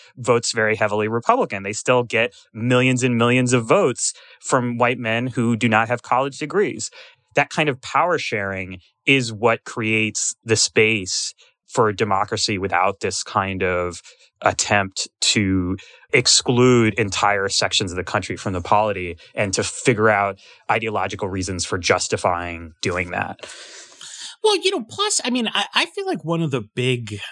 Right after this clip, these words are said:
Speaker 2: myths that some people propagate is that, like, liberal people, um, live in some kind of bubble. I mean, I'm, I'm very out of touch, uh, myself personally, grew up in New York,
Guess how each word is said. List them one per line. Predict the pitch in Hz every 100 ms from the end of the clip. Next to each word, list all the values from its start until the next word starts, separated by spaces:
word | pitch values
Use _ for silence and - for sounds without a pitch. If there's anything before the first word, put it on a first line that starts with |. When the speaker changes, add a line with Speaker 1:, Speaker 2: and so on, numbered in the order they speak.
| - _
Speaker 2:
myths | 123 175 240 -
that | 139
some | 117 120
people | 117 101 98
propagate | - 110 113 110 95 -
is | 113 -
that, | 107 101 98 -
like, | 127 107 -
liberal | 131 123 135 120
people, | 92 120 - 113 107 101 98 92 -
um, | 113 101 95
live | 101 123 107
in | 95
some | 113 104
kind | 104 92
of | 95
bubble. | 117 123 113 92 98
I | 87
mean, | 131 123
I'm, | 143 185 -
I'm | 180 214
very | 170 131
out | 107 104
of | 95
touch, | - 110 - - -
uh, | 107 95 104
myself | 104 - 107 104 - _ _
personally, | 165 202 - 123 107 104
grew | 110
up | 104 -
in | 92
New | 98
York, | 170 151